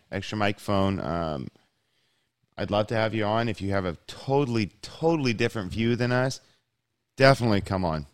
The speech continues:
I'd love to pick your brain. I'd love to sit down and hear what you have to say. Um, next week, we are going to be doing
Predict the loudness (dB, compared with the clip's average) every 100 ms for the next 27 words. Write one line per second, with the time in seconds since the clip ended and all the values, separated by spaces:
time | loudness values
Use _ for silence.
0 | _ 0 4 4 4 0 -6 -6 -4 -2
1 | 0 0 -2 -2 -2 -4 -6 -8 -4 -2
2 | -2 -2 -4 -4 -4 -2 -2 -2 -4 -4
3 | -2 2 2 0 -4 _ _ _ _ _
4 | 0 2 4 2 0 0 0 -2 -2 -2
5 | -2 0 2 0 -2 -2 -2 -2 -4 -4
6 | -4 -2 -2 0 0 0 -4